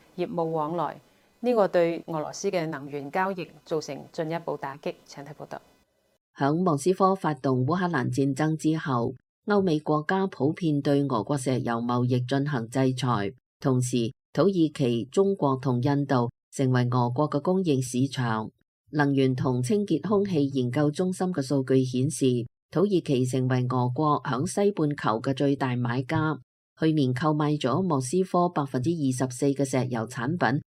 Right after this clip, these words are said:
Speaker 2: 同百分之五嘅原油。而響前無耐，歐盟同美國針對俄國入侵烏克蘭嘅兩週年，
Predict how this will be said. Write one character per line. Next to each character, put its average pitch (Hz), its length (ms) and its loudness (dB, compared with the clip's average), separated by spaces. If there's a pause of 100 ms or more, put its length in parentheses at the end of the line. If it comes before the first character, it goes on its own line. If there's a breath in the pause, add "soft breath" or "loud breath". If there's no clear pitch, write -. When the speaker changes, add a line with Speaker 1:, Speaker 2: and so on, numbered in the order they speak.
Speaker 2:
同 135 280 0
百 156 160 -2
分 139 160 0
之 131 120 -2 (200)
五 127 180 0
嘅 143 160 0
原 120 260 -4
油。 113 360 -4 (400)
而 135 120 2
響 156 200 0
前 - 180 0
無 123 300 2
耐， 135 320 0 (320)
歐 196 200 4
盟 147 280 0
同 127 240 0
美 127 260 4
國 147 320 2
針 208 180 -2
對 180 140 0
俄 131 220 0
國 147 180 2
入 139 80 -4
侵 131 320 0 (140)
烏 180 100 2
克 180 120 0
蘭 135 200 0
嘅 139 80 -2
兩 135 240 2
週 180 220 0
年， 135 180 2